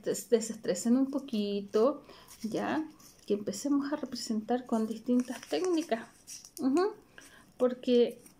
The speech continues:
la idea en que mientras tú vayas viendo esto, vas a ir conectándote de dónde viene el carbón, que es lo que me interesa a mí,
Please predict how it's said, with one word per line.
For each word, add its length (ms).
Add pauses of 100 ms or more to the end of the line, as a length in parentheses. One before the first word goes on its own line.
(800)
la 220
idea 540 (340)
en 220
que 120
mientras 500
tú 140
vayas 300 (120)
viendo 420
esto, 520 (840)
vas 580
a 100
ir 200
conectándote 960 (560)
de 120
dónde 300 (180)
viene 180
el 80
carbón, 280 (100)
que 80
es 80
lo 80
que 140
me 100
interesa 520
a 100
mí, 420